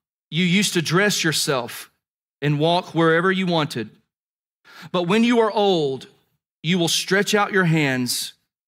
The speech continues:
and another will dress you and carry you where you do not want to go." This,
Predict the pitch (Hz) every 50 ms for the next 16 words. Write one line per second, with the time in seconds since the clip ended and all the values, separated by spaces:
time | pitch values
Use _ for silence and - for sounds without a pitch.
0 | _ _ _ _ _ 147 156 147 160 165 170 185 208 165 151 131 131 147 139 120
1 | 143 170 165 160 - - - 135 123 113 113 151 - _ _ _ _ _ _ _
2 | _ _ _ _ _ 156 160 156 160 - 202 208 208 196 175 160 147 143 139 139
3 | 147 156 156 156 156 156 151 151 151 156 127 139 170 180 165 151 135 127 120 -
4 | 131 131 127 - - 123 113 120 107 98 95 - _ _ _ _ _ _ _ _
5 | _ _ _ _ _ _ _ _ _ _ _ _ _ _ - _ _ 123 123 151
6 | 160 247 - - - - - - -